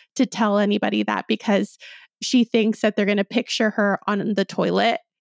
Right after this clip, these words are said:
either in front of it or on it. And she's so embarrassed. And so when she finds out that he does, that he did tell everybody that, she gets really upset.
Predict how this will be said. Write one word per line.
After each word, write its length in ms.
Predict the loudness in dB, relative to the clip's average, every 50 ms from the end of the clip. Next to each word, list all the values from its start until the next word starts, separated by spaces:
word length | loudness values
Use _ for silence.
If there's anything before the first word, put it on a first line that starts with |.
| _ _
either 400 | -4 -2 -2 0 0 0 0 0
in 220 | 0 -2 -2 -4 -2
front 220 | -2 -2 0 0
of 100 | 0 0
it 220 | 0 0 0 -2 -2 -2
or 180 | -2 -2 -2 -2 -2
on 240 | -2 -2 -2 -2 0
it. 220 | -2 -2 -2 -4 -8 -12 -18 -18 -18 -8 -4
And 160 | -4 -2 -2 0
she's 220 | 0 0 0 -2
so 300 | -2 0 2 2 2 2
embarrassed. 720 | 2 2 2 0 0 0 0 0 0 -2 -4 -6 -6 -4 -2
And 180 | 0 0 0
so 280 | 0 2 2 2 2 2
when 180 | 2 0 -2 -2
she 280 | -2 -2 0 0 0
finds 340 | -2 0 0 0 0 0 0
out 180 | -2 -2 -2 -2
that 180 | -4 -4 -4
he 140 | -4 -6 -4
does, 520 | 0 0 2 2 2 2 2 2 2 0 -2 _ _ -4
that 160 | -2 -2 0
he 140 | 0 0 0
did 200 | 2 0 0 0
tell 200 | 0 0 2 2
everybody 440 | 2 0 0 0 0 0 0 0 0
that, 300 | 0 0 0 -2 -2 -4
she 320 | -4 -4 -2 -2 -2 -2 -4 -8 _ _ _ _ _ _ _ _ _ _ _ _ -2
gets 240 | -2 -2 -2 -2 -4
really 180 | -2 0 0
upset. 420 | 0 -2 -4 -4 -4 -4 -4 -4